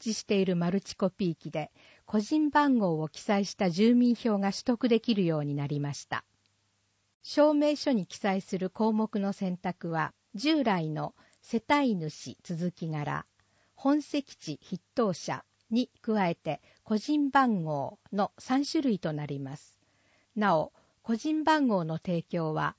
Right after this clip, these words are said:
法令等に定められた事務に限られますので、必要に応じてご利用ください。サービス対応店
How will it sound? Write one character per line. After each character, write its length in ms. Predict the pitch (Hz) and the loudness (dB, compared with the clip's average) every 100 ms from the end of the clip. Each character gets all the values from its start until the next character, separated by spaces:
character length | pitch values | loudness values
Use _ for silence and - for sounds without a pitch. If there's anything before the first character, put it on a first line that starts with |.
| - _ | -16 _
法 300 | - 285 311 | 0 2 2
令 220 | 320 311 | 0 -2
等 240 | - 285 | 0 0
に 120 | 185 165 | 0 -2
定 260 | 190 214 | -2 -2
め 160 | 226 233 | 0 0
ら 100 | 214 | -2
れ 100 | 175 | -4
た 160 | 156 | -6
事 120 | 160 226 | -2 2
務 160 | 214 | 2
に 120 | 160 | 0
限 300 | - 175 180 | -4 -4 -2
ら 100 | 180 | -2
れ 140 | 175 175 | -2 -4
ま 120 | 175 | -6
す 140 | - | -6
の 140 | 151 151 | -8 -6
で、 220 | 147 160 - _ | -6 -8 -12 _
必 280 | - - 294 | -16 -4 0
要 260 | 294 285 | 2 2
に 160 | 277 262 | 2 0
応 140 | 262 | 0
じ 140 | 233 226 | -4 -6
て 240 | 226 208 - | -2 -2 0
ご 120 | 185 | 0
利 100 | 180 | 2
用 180 | 180 170 | 0 0
く 120 | - | -2
だ 160 | 156 156 | -6 -6
さ 160 | 165 | -6
い。 120 | 139 131 _ _ _ _ _ _ _ _ _ _ | -8 -10 _ _ _ _ _ _ _ _ _ _
サ 240 | - 320 | 0 2
ー 60 | 254 | 2
ビ 140 | 214 | 0
ス 120 | - | -2
対 300 | 196 240 262 | 0 2 4
応 120 | 262 | 4
店 260 | 254 233 | 2 2